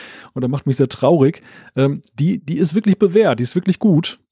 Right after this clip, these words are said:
Und deshalb bin ich bei der geblieben, auch wenn mich das Kabel optisch natürlich stört. Also ist jetzt nicht so, dass ich jetzt vollkommen davon überzeugt bin,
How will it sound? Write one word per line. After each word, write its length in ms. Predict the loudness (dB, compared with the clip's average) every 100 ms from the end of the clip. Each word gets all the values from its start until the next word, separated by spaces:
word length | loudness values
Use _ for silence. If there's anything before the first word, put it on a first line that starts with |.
| -6
Und 320 | -4 -4 -2
deshalb 280 | 0 0 0
bin 140 | 0
ich 180 | 0 0
bei 120 | 0
der 200 | 2 2
geblieben, 380 | 2 2 2 2
auch 220 | 0 0
wenn 100 | 2
mich 120 | 4
das 180 | 2 0
Kabel 320 | 0 2 2
optisch 340 | 2 0 -2 -2
natürlich 380 | -2 0 0 0
stört. 360 | -2 -2 -2
Also 220 | -4 -4
ist 140 | -2 0
jetzt 180 | 0 0
nicht 160 | 0
so, 160 | 2 4
dass 160 | 2
ich 140 | 0 0
jetzt 360 | 0 -2 -8
vollkommen 600 | -10 0 0 2 0 0
davon 240 | 0 0 0
überzeugt 420 | 0 0 0 2
bin, 200 | 0